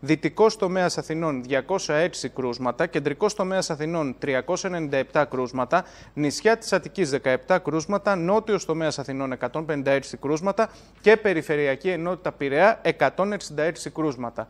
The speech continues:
Χθες, ε, σε τηλεοπτική συνέντευξή του ο Πρωθυπουργός, στον τηλεοπτικό σταθμό Α, ε, ουσιαστικά ανέλησε το, το χάρτη, το οδικό χάρτη για την έξοδο και επιστροφή στην κανονικότητα,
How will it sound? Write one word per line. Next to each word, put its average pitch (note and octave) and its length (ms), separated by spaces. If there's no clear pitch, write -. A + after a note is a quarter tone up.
Χθες, - 500
ε, C#3+ 220
σε D3+ 180
τηλεοπτική D3 500
συνέντευξή D#3+ 560
του D#3 140
ο - 20
Πρωθυπουργός, C#3 880
στον C3 640
τηλεοπτικό C#3 460
σταθμό C#3+ 440
Α, D3 200
ε, D3+ 260
ουσιαστικά D#3+ 580
ανέλησε F3 680
το, B2 680
το B2+ 360
χάρτη, D3+ 640
το C3+ 400
οδικό D3 480
χάρτη E3+ 420
για C3 120
την C#3 180
έξοδο C#3+ 380
και B2+ 140
επιστροφή C3+ 480
στην C#3+ 200
κανονικότητα, C#3 920